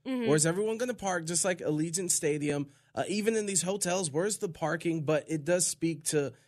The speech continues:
Speaker 2: the community and just the will of the workers of this is a
Speaker 1: True.
Speaker 2: very, this is a hospitality city,
Speaker 1: Mm-hmm.
Speaker 2: and our backs are against the wall, like, like everywhere in the country, but more often than most places in the country, we rely on hospitality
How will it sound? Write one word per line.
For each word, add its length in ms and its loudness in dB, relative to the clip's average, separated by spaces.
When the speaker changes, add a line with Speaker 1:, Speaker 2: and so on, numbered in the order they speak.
Speaker 2:
the 100 2
community 680 0
and 140 -4
just 260 -2
the 100 2
will 360 0
of 220 -8
the 80 -8
workers 440 -2
of 380 -6
this 220 0
is 240 0
a 100 -2
Speaker 1:
True. 160 6
Speaker 2:
very, 340 2
this 220 2
is 120 0
a 120 2
hospitality 880 -2
city, 480 0
Speaker 1:
Mm-hmm. 140 -10
Speaker 2:
and 200 2
our 120 -2
backs 360 -2
are 60 -2
against 240 -2
the 60 0
wall, 140 2
like, 300 -2
like 200 2
everywhere 420 0
in 80 -2
the 80 -4
country, 480 -2
but 120 6
more 280 2
often 440 -2
than 200 0
most 280 0
places 360 0
in 80 0
the 80 -2
country, 340 -2
we 160 0
rely 280 -2
on 120 -4
hospitality 720 -2